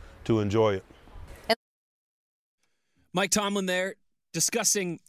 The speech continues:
Speaker 2: all things Steelers, uh, the draft, the current roster, the outgoing general manager, Kevin Colbert, with Missy Matthews. Of course, as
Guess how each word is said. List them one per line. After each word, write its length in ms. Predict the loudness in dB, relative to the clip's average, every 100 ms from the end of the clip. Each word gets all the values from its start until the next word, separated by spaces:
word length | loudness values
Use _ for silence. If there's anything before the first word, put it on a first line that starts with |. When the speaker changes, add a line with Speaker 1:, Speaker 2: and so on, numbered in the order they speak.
| -4
Speaker 2:
all 200 | -2 -2
things 360 | -4 -4 -2
Steelers, 600 | -2 0 0 -2 -2 -6 -8 _ _ _ _ _ _ -12 -4
uh, 200 | -2 -2
the 120 | -6
draft, 680 | -4 0 0 0 -6 -18 -20 _ _ _
the 80 | -6
current 260 | -4 0 0
roster, 540 | 0 0 0 -2 -4 _ _ _ _ -6
the 180 | -4 2
outgoing 680 | 2 2 -2 -2 0 -4 -2
general 360 | -2 0 0 0
manager, 360 | 0 0 -2
Kevin 280 | -2 -4 -2
Colbert, 420 | -4 -2 -4 -4
with 160 | -6 -4
Missy 240 | 0 0
Matthews. 720 | 0 0 -2 -2 -2 -2 -2 -4
Of 180 | -8 -6
course, 340 | -4 -2 -2
as 220 | -2 -4